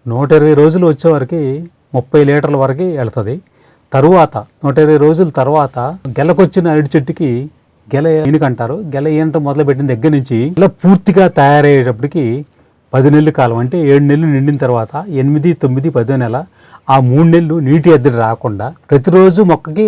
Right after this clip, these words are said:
నలభై లీటర్ల నీళ్లు కావాలి. ఆ రకంగా, ఆ, నీటి యాజమాన్య పద్ధతి అది డ్రిప్లో. అదే ఫ్లడ్ ఇరిగేషన్ అయితే నీళ్లు చాలా ఆవిరైపోతూ ఉంటాయి. దాన్ని క్యాలిక్యులేషన్ దానికి లేదు ఇన్ని లీటర్లని, అది భూమిలో నించుకుంటది,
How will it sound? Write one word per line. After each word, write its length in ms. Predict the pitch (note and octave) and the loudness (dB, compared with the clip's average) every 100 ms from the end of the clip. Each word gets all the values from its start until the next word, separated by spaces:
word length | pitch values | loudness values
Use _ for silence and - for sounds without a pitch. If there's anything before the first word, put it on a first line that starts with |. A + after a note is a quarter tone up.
| E3 A#2 | -2 -4
నలభై 300 | B2+ C3 E3 | -4 2 4
లీటర్ల 280 | D#3 D#3+ D3+ | 4 4 2
నీళ్లు 160 | C3 B2+ | 0 0
కావాలి. 440 | A#2 G#2 G2 F#2 F#2+ - | -2 -4 -6 -12 -20 -4
ఆ 60 | C3+ | 0
రకంగా, 500 | C3+ C3+ E3 D#3+ F3 D#3 B2+ D#3+ _ _ _ _ A#3+ | 0 -2 -4 -4 -4 -4 -6 -10 _ _ _ _ -12
ఆ, 120 | D3+ C#3 C3 | -8 -6 -6
నీటి 320 | C3 C3+ E3+ F3+ | -2 0 2 4
యాజమాన్య 360 | D3 C#3+ D3 C3 | 4 4 2 0
పద్ధతి 340 | - G2+ B2+ B2 | -4 -8 -6 -2
అది 120 | D3+ | -2
డ్రిప్లో. 480 | C#3 C#3 C3 D#3+ G#2+ - _ _ _ _ _ | -2 -4 -4 -2 -4 -8 _ _ _ _ _
అదే 140 | D#3 G3+ | -2 -2
ఫ్లడ్ 320 | - D#3 D3 | 0 0 2
ఇరిగేషన్ 380 | F#3 E3+ F3 - E3+ | 2 4 0 0 -2
అయితే 480 | D#3 E3+ C3 D#3 - _ | 0 -2 -2 -6 -12 _
నీళ్లు 300 | F3+ C#3 F3+ - | -2 2 2 2
చాలా 180 | C#3+ D#3+ D3 | 0 2 2
ఆవిరైపోతూ 480 | C#3+ B2+ B2+ A#2+ A2 | 2 0 -4 -6 -8
ఉంటాయి. 300 | G2 A#2 F#3+ _ _ _ - _ - A2+ | -6 -8 -10 _ _ _ -20 _ -14 -2
దాన్ని 340 | C#3+ D#3+ D#3 C3 A#2+ A#2 A2 G#2+ - _ _ _ _ - | 0 2 0 -2 -6 -8 -10 -14 -18 _ _ _ _ -2
క్యాలిక్యులేషన్ 580 | D3+ E3 F#3 F3 - D#3 A2 | -2 0 -2 -2 -4 -8 -4
దానికి 300 | B2 A#2 A#2+ A2 | -6 -2 -2 0
లేదు 160 | C3 B2 | 2 2
ఇన్ని 120 | B2 | 0
లీటర్లని, 500 | A#2+ C3 B2+ A2+ G2 - _ _ _ | 2 0 0 -4 -8 -12 _ _ _
అది 100 | B2+ | -6
భూమిలో 300 | A2 B2 D3+ D#3 | 0 2 4 4
నించుకుంటది, 580 | C#3 C3+ C#3+ D3 E3+ | 2 -2 -6 -4 0